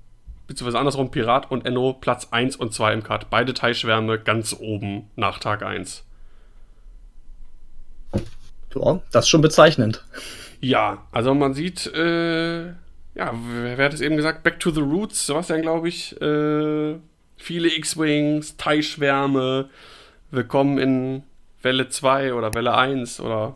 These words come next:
Speaker 1: was auch immer das
Speaker 2: Unser,
Speaker 1: war, äh,
Speaker 2: unser,
Speaker 1: damals.
Speaker 2: unser Finalspiel war nur Movie-Schiffe, nur Schiffe, die man aus Filmen kannte. U-Wings, X-Wings, Y-Wings, tie Fighter.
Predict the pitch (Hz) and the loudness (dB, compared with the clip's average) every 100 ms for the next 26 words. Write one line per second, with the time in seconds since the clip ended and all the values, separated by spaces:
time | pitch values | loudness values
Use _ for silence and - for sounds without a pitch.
0 | - 113 117 - 127 117 147 143 120 120 | -2 -2 0 0 4 8 8 8 6 6
1 | 110 156 147 170 160 - - - _ _ | 6 10 12 12 12 10 -6 -12 _ _
2 | - - - _ - - - 143 147 165 | -20 -20 -20 _ -20 -8 6 10 10 10
3 | 147 151 185 - 190 170 151 147 160 196 | 12 12 10 10 10 12 12 12 12 12
4 | 190 196 160 127 131 113 120 156 214 196 | 12 10 10 8 4 4 6 8 8 6
5 | - 208 196 170 165 151 151 165 156 127 | 4 4 6 6 8 6 6 6 6 6
6 | 117 107 117 196 214 202 196 - - - | 4 4 4 6 8 8 8 4 -4 2
7 | 170 160 156 156 156 147 139 - 123 120 | 4 4 6 8 10 8 6 6 6 6
8 | 107 104 | 2 2